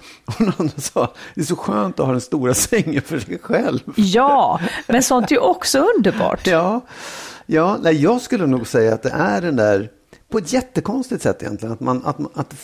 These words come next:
Speaker 1: att friheten att välja helt och hållet själv, att kunna egentligen från ett ögonblick till ett annat, tror jag, säga: "Nej, men jag gör så här
Speaker 2: Jag
Speaker 1: istället."
Speaker 2: vet.
Speaker 1: Eller jag går och äter en
Speaker 2: Ja.
Speaker 1: banan, eller jag
Speaker 2: Ja.
Speaker 1: går ut och tar en promenad.
Speaker 2: Och det är inte någon tid att passa, ingen att
Speaker 1: Nej,
Speaker 2: förhålla sig till.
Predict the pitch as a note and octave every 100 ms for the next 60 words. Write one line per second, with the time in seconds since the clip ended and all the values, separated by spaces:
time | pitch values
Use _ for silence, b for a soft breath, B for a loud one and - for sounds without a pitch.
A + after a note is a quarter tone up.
0 | - - - C3 - - F3 A#2+ A2+ A#2+
1 | B2+ B2 C#3 A#2+ B2 B2+ G#2 B2 A#2 A2+
2 | - G#3 F#2 E2+ G2+ - A#2+ A2+ A#2 B
3 | B B B C#3+ B2 C3 C#3+ B2 B2+ A#2+
4 | G#2+ G#2+ B2 B2 F3 F#3+ C3+ F2 G2 F#2
5 | - G#2+ G2 C#3+ F#3+ G3+ G3 - D3 G#3
6 | F4+ F4+ A#4+ G4+ - - B2+ C#3 C#3+ D#3
7 | D#3 D3 - D3 C#3+ C3+ C4+ B B A2+
8 | B2 D3 G#3+ E2+ F2+ G#2 A3+ A3+ A3+ B3+
9 | G#3+ C3 - - A#2 A#2 A2 A#2+ D#3+ C#3
10 | - A#3+ A#3 C4+ D4 C4 A3+ - C#4+ B3+
11 | A3 B3 A3 G#3 G3 G#3 G3 - G#3+ B3+
12 | A3 A3 A3 - G#3 G#3 F#3+ F3+ F3+ F3+